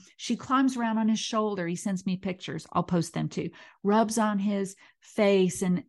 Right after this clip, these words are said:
which he doesn't necessarily love, but he loves for me to see it, lays on him. But with me, the only thing she really does is in the morning, I get up super early, I get my coffee, watch the news, different things. I have a blanket on my lap, and she does the biscuit making thing.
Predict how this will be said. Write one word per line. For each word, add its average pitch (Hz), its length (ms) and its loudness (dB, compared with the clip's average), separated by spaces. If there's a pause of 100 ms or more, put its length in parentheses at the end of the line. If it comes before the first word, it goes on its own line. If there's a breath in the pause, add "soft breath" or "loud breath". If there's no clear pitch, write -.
which 185 220 -2
he 226 100 -4
doesn't 185 260 -2
necessarily 175 440 -2
love, 170 340 0
but 170 100 -2
he 180 120 0
loves 165 260 -4
for - 80 -10
me 165 140 -4
to 160 40 -4
see 160 260 -2
it, 151 100 -6 (560 loud breath)
lays 175 360 0
on 165 200 0
him. 170 640 -4 (440 loud breath)
But 190 180 -2
with 185 220 0
me, 214 400 6
the 175 140 0
only 185 240 0
thing 196 160 -2
she 185 160 -6
really 175 180 -2
does 160 320 -4
is - 140 -14
in 170 140 -2
the 160 60 -2
morning, 185 540 0
I - 80 -8
get 151 160 -8
up 160 100 -8
super 226 320 -2
early, 180 560 0
I 160 220 -4 (180)
get 170 200 2
my 202 100 4
coffee, 165 520 0
watch 160 340 -4
the 170 80 -2
news, 160 640 -2
different 165 320 -2
things. 160 260 0
I 165 60 -2
have 160 100 -2
a 156 60 -4
blanket 170 340 -2
on 175 80 0
my 180 140 0
lap, 147 380 -2 (600 soft breath)
and 175 80 -2
she 180 140 -4
does 170 240 0
the 170 80 -2
biscuit 170 380 -2
making 156 320 -4
thing. - 340 -8